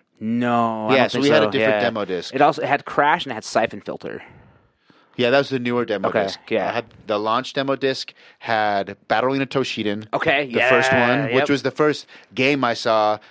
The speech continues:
Speaker 2: I saw it. At, I saw it running at Blockbuster. I didn't. I,
Speaker 1: Yeah.
Speaker 2: I had. I was kind of. I had a Genesis, and I think I started getting E G M or something before
Speaker 1: Mm-hmm.
Speaker 2: E G M. My parents would let me, like, go to the gas station and get a magazine.
Speaker 1: Yeah.
Speaker 2: I had knew, like, there was something coming,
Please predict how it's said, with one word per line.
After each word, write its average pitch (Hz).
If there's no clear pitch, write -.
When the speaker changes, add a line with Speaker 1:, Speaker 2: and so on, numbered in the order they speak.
Speaker 2:
I -
saw 131
it. 127
At, 120
I 120
saw 143
it 131
running 127
at 107
Blockbuster. 113
I 131
didn't. 131
I, -
Speaker 1:
Yeah. 113
Speaker 2:
I 131
had. 143
I 135
was 139
kind 160
of. 143
I 123
had 135
a 139
Genesis, 151
and 139
I 127
think 156
I 143
started 139
getting 123
E 110
G 110
M 127
or 113
something 117
before 113
Speaker 1:
Mm-hmm. 127
Speaker 2:
E -
G 127
M. 123
My 117
parents 117
would 113
let 110
me, 104
like, 98
go 131
to 127
the 117
gas 107
station 117
and 104
get 104
a 98
magazine. 104
Speaker 1:
Yeah. 123
Speaker 2:
I 120
had 131
knew, 160
like, 147
there 131
was 123
something 135
coming, 175